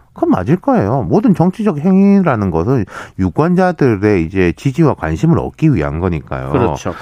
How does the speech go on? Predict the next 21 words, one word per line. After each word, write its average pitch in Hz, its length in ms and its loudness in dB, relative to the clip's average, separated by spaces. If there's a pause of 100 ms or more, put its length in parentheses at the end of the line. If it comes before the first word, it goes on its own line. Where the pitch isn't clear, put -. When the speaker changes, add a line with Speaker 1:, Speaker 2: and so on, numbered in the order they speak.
(280)
Speaker 1:
물론 214 340 2
선거 185 440 2
앞이 247 260 -2
아니란 139 360 2
말 98 160 -2
안 101 140 -4
했겠냐? 90 520 -4 (200)
그건 311 280 0
아닐 98 180 0
거예요. 87 480 -2
Speaker 2:
음. 131 320 -6 (260)
Speaker 1:
따지고 247 380 -2
보면은 107 400 0
이 294 240 2
사안은 101 840 -2 (260)
어떤 - 260 -4
이게 90 240 -2
역사성이랄까, 123 1120 -2
누적돼 175 520 -2
왔던 113 340 -2
게 85 80 -4